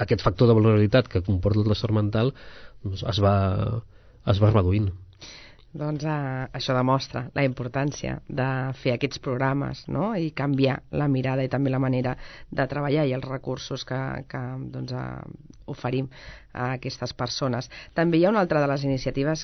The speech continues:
Speaker 2: que és molt veterana, eh, que és el Sabadell Sostre, que des del dos mil tretze ha acompanyat més de dues-centes persones. En què consisteix exactament?
Speaker 1: Sabadell Sostre és un dispositiu, eh, és un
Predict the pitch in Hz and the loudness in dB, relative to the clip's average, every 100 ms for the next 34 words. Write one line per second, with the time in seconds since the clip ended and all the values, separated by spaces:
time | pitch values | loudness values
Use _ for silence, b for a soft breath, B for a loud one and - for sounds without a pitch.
0 | - 143 139 139 135 131 151 127 131 131 | -8 -4 -4 -2 -2 -2 -4 -4 -2 -2
1 | 139 - 147 131 131 131 131 127 127 131 | -2 -2 -4 -4 -4 -4 -4 -4 -4 -2
2 | 123 123 135 123 - 156 196 175 151 131 | -2 -2 -2 -2 -2 -6 -4 -4 -2 -2
3 | 127 127 131 127 127 135 135 135 131 127 | -2 -2 -2 0 -2 -2 -4 -4 -4 -2
4 | 127 - B B B - 151 139 127 127 | -4 -6 B B B -6 0 0 0 -2
5 | 127 135 143 139 131 131 131 127 131 - | -2 -2 -2 0 0 -2 -2 -4 -6 -4
6 | 143 135 180 - B B - 143 147 143 | 0 0 0 -4 B B -4 -2 -2 -4
7 | 196 - 180 - 139 - - - - 135 | -4 -4 -8 -6 -8 -8 -14 -16 -12 -10
8 | 135 131 131 135 120 131 - - 117 127 | -8 -8 -4 -4 -4 -6 -6 4 6 6
9 | 143 160 175 170 156 123 120 113 - 104 | 6 4 4 6 8 8 6 4 4 4
10 | 107 117 117 113 110 - 104 104 101 104 | 6 8 10 8 6 4 4 4 2 0
11 | - 117 - 120 | 0 0 0 0